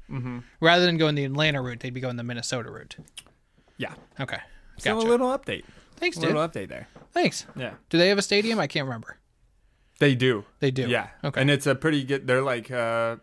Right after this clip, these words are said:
Speaker 1: fairly well, um, I guess, already well, um, what am I trying to say? They,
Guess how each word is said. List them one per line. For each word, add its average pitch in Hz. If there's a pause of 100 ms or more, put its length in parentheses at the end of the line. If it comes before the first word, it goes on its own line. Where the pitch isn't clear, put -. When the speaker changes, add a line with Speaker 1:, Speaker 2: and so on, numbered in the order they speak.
(480)
Speaker 1:
fairly 120
well, 107
um, 98 (840)
I 110
guess, - (760)
already 123
well, 113
um, 104 (200)
what 143
am 139
I 107
trying 110
to 101
say? 117 (500)
They, 110